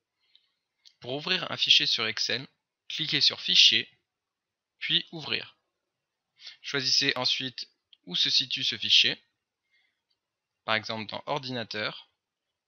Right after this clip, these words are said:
sur votre bureau, et je choisis mon fichier Excel.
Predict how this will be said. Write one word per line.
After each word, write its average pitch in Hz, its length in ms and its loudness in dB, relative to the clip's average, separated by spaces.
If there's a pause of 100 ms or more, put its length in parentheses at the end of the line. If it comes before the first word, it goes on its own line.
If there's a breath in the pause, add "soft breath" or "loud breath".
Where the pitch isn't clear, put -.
(880)
sur - 240 -6
votre 110 300 -6
bureau, 117 440 -8 (1800)
et 160 80 4
je 156 100 2
choisis 123 420 -2 (220)
mon 135 100 -6
fichier - 400 4
Excel. - 320 -8